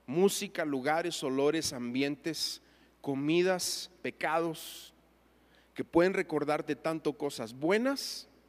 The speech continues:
como cosas malas. Y es la voluntad no pasiva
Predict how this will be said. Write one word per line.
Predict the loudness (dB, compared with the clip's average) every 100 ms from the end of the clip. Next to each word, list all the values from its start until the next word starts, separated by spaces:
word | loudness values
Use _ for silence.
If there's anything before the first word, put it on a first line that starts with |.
| _ _ _
como | -4 0 0
cosas | 2 0 0 -2 -4 -12 -12 -4
malas. | 0 2 0 -6 -12 -18 -20 _ _ _ _ _ _ _ _ _ _ _ _ _ _ _ _ _ _ -4
Y | 8 8
es | 8 2
la | -2 0
voluntad | 2 2 2 0 2 2 2 0 -6 -18 -20 -20
no | -12 -4 -2
pasiva | 0 0 2 2 4 2